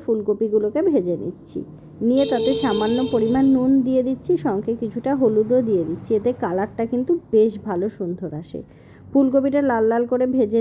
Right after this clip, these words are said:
নেবে, যত ভাজবে তার স্বাদ কিন্তু তত ভালো আসে। এটা যদি তোমরা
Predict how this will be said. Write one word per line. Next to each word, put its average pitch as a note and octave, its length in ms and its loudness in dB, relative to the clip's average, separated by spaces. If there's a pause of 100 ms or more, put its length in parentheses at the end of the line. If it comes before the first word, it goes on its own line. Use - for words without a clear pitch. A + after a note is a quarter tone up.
নেবে, G#3+ 200 0 (500)
যত A3 200 0 (160)
ভাজবে B3 320 0 (160)
তার A#3+ 160 -2 (120)
স্বাদ F#3+ 200 -4 (100)
কিন্তু B3 200 -2 (120)
তত F#3+ 180 -4 (200)
ভালো F3 220 0 (120)
আসে। - 240 -14 (560)
এটা B3 220 2
যদি D4+ 140 0 (100)
তোমরা D4+ 160 2